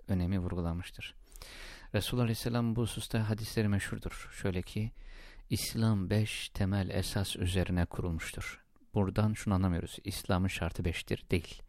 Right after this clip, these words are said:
Yalan söylememek de İslam'ın şartıdır. Güzel ahlaklı olmak da İslam'ın şartıdır.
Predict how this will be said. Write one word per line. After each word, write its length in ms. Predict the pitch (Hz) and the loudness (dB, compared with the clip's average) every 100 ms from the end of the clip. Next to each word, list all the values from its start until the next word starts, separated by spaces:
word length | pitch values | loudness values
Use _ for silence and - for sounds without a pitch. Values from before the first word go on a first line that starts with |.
| - - - - - - - | -18 -16 -14 -14 -14 -16 -2
Yalan 300 | 98 90 87 | 2 4 4
söylememek 680 | 85 - 85 82 80 78 - | 2 2 2 2 0 0 -4
de 40 | |
İslam'ın 420 | 82 - 82 82 | -6 -6 -4 -4
şartıdır. 580 | 82 - - - - - | -6 -8 -10 -10 -10 -10
Güzel 240 | - 98 85 | 0 2 2
ahlaklı 480 | 87 85 85 - | 0 -2 -2 -2
olmak 400 | 95 87 82 - | -2 0 -2 -2
da 60 | - | -6
İslam'ın 420 | 82 - 82 78 | -8 -6 -6 -4
şartıdır. 720 | - - - - - 85 - | -6 -6 -8 -8 -6 -6 -6